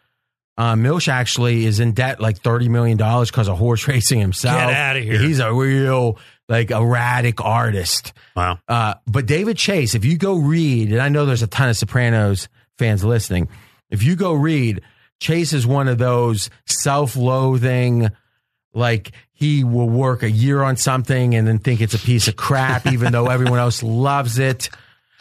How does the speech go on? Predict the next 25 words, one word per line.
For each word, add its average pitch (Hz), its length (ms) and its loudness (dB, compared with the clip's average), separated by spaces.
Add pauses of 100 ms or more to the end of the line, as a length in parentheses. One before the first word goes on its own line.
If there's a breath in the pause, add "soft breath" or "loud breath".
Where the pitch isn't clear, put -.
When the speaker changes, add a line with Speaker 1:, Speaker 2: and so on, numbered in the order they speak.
(160 loud breath)
Speaker 1:
And 135 200 0
if 117 100 0
you 196 220 0
read 226 300 0
his 170 260 0
thoughts 165 360 -2
about 131 360 -2
mortality 135 1080 0 (580)
and 123 160 2
the 123 120 -4
ending 139 340 0
of 147 60 0
The 135 80 0
Sopranos, 135 760 0
and 185 80 0
I 190 60 0
know 180 180 0
there's 151 140 0
a, 139 200 -2
it's 131 140 -2
a 131 60 0
divisive 117 600 0
ending, 104 540 0
Speaker 2:
<laughs> - 40 -2
Yeah. 95 320 -2